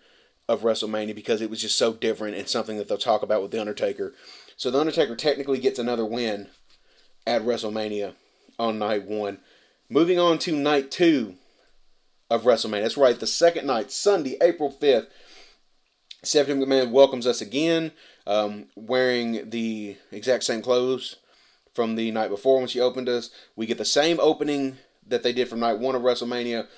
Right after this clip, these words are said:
which I thought was a little strange. I thought that they might try to s-, mix it up a little bit. They didn't. It's cool. The first match out is Rhea Ripley defending her N X T Championship against Charlotte Flair. I thought it was very strange that they did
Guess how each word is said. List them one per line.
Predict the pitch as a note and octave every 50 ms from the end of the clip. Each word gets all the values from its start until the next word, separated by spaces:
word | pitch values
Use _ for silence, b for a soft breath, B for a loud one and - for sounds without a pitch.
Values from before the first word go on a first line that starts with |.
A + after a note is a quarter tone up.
| b b b
which | - A#2 A#2 -
I | - A#2 A2+
thought | A2+ - B2 A#2 -
was | A#2 A2+
a | A2+
little | A2 A2+ -
strange. | - - - C3+ C3+ C3+ C3+ C3 B2+ A#2+
I | - G#2+
thought | A2+ - - A#2+ A2+ A#2
that | - -
they | A#2 A2+
might | A2+ A2+ A#2 G#2+ -
try | - B2+ A#2+
to | A2 G#2
s-, | - - - _ _ _ _ _ _ G#2+
mix | A#2 A#2+ C3 B2 - -
it | - B2
up | A#2+ A#2 A2+
a | G#2
little | A2+ A#2+ A#2+ A#2+
bit. | A2+ B2+ B2+ B2 B2 - b b b b b b b b _
They | G#2+ -
didn't. | - D3+ D#3 B2+ C#3 C#3
It's | B2+ -
cool. | - - D3 C#3+ C#3
The | B2+ D3
first | - - D3 D#3+ E3 -
match | D#3 D3 D3+ D3 C#3+ - - - - b b b b b b b
out | - C3 C3+ C3 B2+ B2 - -
is | A2+ A#2+ A2+ A2+ A2 G#2+ F#2+ D#2 - - _ _ -
Rhea | B2 A#2 C3 D3+ D#3+
Ripley | D3+ C3+ C#3+ D#3 D3+ - C#3+ C#3+
defending | C3 B2+ - - C#3 C3+ C3+ B2
her | C3 C3 A#2
N | A2+ C3+ C3+
X | B2 -
T | - C3
Championship | A2+ - C#3+ C3 A#2+ B2 A#2 - C#3 C3 C3
against | G#2+ A2+ A2+ A2+ - -
Charlotte | - - B2 B2 A#2+ A2+ -
Flair. | - B2 B2 B2+ B2+ B2 -
I | G#2 A#2+
thought | A#2+ - C#3 C#3
it | A#2+
was | A#2 A2
very | G2+ A#2 B2+ C#3 C3+
strange | C3+ - C#3+ C3+ C#3 C#3 B2+
that | A#2 A2+
they | - A#2+ A2+ G#2 b b b b b b b _
did | B2+ B2 A2+